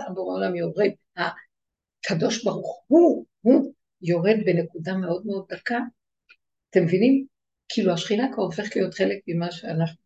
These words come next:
תבינו למה מתכוונת שכינה? זה האור הנקי ששוכן בתוך הטבע הפשוט של האדם, תינוק,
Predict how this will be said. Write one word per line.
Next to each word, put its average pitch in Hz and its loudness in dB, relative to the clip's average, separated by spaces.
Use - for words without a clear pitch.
תבינו 226 0
למה 208 -2
מתכוונת 233 -4
שכינה? 196 -4
זה 175 2
האור 226 0
הנקי 220 0
ששוכן 190 -2
בתוך - -6
הטבע 226 0
הפשוט - -12
של - -8
האדם, 156 -6
תינוק, 220 4